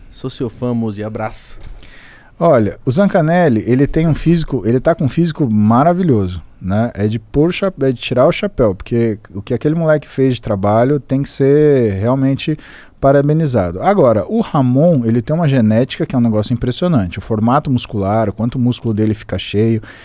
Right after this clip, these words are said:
Speaker 2: Essa resposta, eu acho que é uma resposta que não dá pra dar pela seguinte questão. Os dois não tão num line-up. Você não decide uma competição antes dela acontecer. Você decide essa competição ao que ela acontecer. Por quê?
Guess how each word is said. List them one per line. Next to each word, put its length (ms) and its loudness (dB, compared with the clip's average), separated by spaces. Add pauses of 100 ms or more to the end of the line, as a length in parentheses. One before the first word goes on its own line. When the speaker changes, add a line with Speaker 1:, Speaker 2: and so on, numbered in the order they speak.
(300)
Speaker 2:
Essa 240 0
resposta, 720 2
eu 140 4
acho 180 2
que 60 -2
é 20 4
uma 120 4
resposta 540 2
que 140 -4
não 160 2
dá 100 4
pra 160 0
dar 140 4
pela 340 2
seguinte 380 0
questão. 400 0
Os 100 0
dois 200 2
não 100 2
tão 220 2
num 280 2
line-up. 420 0 (300)
Você 140 2
não 140 6
decide 420 0
uma 140 -2
competição 720 0
antes 180 0
dela 160 4
acontecer. 520 -2
Você 140 -6
decide 320 -2
essa 160 0
competição 640 0
ao 240 2
que 140 -4
ela 160 4
acontecer. 520 -4
Por 220 -4
quê? 280 -2